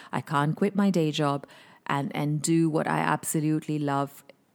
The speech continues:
in a creative field because I don't know whether I'm going to be able to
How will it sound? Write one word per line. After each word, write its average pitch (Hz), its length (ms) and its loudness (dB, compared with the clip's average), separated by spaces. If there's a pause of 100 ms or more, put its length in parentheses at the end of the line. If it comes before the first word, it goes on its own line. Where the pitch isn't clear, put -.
in 151 140 0
a 143 40 -4
creative 156 640 0
field 143 380 -4
because 147 320 -6
I 151 140 0
don't 143 240 -2
know 143 200 -2
whether 143 300 -4
I'm 143 180 -4
going 139 180 -4
to 143 60 -6
be 139 160 -4
able 135 300 -4
to 143 340 -2